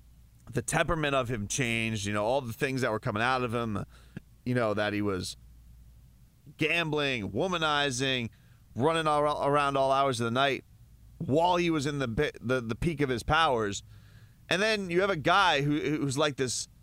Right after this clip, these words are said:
he, he's like this wild horse, and then all of a sudden he gets tamed.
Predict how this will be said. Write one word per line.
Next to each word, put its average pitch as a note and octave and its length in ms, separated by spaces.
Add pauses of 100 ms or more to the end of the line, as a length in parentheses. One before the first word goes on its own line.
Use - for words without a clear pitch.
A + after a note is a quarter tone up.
(480)
he, - 320
he's B2+ 240
like D3 160
this A#2+ 160
wild D#3 260
horse, D#3+ 180
and B2 80
then C#3+ 120
all C#3+ 100
of C3 80
a - 20
sudden C#3+ 200
he C3 60
gets A#2 260
tamed. B2 640